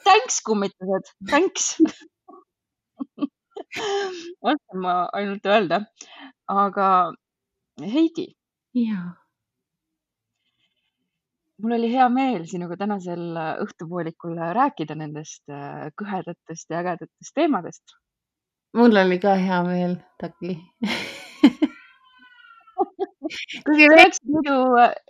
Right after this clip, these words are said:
Speaker 2: veits creepy on nüüd, noh. <laughs>
Speaker 1: Ma juba mõtlesin, et ma viskan oma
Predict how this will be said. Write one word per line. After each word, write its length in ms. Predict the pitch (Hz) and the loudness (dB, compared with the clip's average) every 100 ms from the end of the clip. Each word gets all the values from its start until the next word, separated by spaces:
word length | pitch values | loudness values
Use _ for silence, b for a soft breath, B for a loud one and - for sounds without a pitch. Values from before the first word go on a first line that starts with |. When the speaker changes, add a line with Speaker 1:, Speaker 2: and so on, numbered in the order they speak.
| - | 2
Speaker 2:
veits 340 | 277 302 - | 6 6 4
creepy 420 | 254 277 262 226 | 4 4 6 8
on 160 | 196 185 | 8 8
nüüd, 160 | 180 170 | 6 6
noh. 300 | 170 180 156 | 6 6 4
<laughs> 760 | - - - 302 240 277 311 - _ _ _ _ _ _ _ _ _ _ _ | 6 6 8 10 10 6 0 0 _ _ _ _ _ _ _ _ _ _ _
Speaker 1:
Ma 120 | 233 | 2
juba 160 | 269 233 | 4 4
mõtlesin, 320 | 233 226 202 | 2 0 -4
et 80 | 180 | -4
ma 200 | 190 180 170 143 - | 0 2 2 -2 -8
viskan 420 | 190 - 175 160 | -8 -6 -4 -4
oma 220 | 156 156 | -2 0